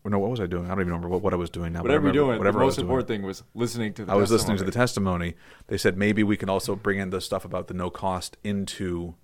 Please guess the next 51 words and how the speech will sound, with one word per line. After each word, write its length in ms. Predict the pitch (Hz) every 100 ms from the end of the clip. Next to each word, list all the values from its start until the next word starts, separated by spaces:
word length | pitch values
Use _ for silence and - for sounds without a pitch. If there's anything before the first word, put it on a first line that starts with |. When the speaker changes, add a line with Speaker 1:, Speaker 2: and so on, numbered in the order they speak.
| _ _ -
Speaker 2:
Yeah. 120 | 65
Speaker 1:
this." 240 | 92 92
They 100 | 104
did 120 | 101 123
a 20 |
lot 220 | 110 107
of 100 | 95
Speaker 2:
Which 120 | 107
makes 100 | 107
Speaker 1:
reworking. 220 | 107 104 -
Speaker 2:
sense. 100 | 101 104
Speaker 1:
They 60 |
did 120 | 127
a 40 | 143
lot 140 | 131
of 60 | 123
reworking 520 | 113 101 107 113 101
of 140 | 92 90
the 80 |
language 400 | 92 90 92 92
for 120 | - 90
the 80 | 92
resolve 360 | 87 87 87
to 80 | -
make 180 | 92 85
sure 280 | - 95 90
that 240 | 87 85 - - - - - -
they 120 | 101
could 340 | - 90 -
get 220 | - 104
some 160 | - 101
infor-, 280 | 95 92 95
more 200 | 92 92
information 500 | 92 95 90 90 98
about 60 | 90
what 100 | 90
the 60 |
costs 380 | - 95 87 -
and 80 | 87
things 180 | 87 -
would 100 | 90
be 180 | 87 92
for 340 | - 92 90
things 280 | - 90 85
going 140 | 87
forward. 320 | 85 - 50 - _ - _ _ _ _ _ _ _ _
So, 260 | - 95 95 - _ _ _ _ _ - -
try 120 | 95
to 80 | 92
combine 380 | 104 87 90
things, 400 | 90 87 - -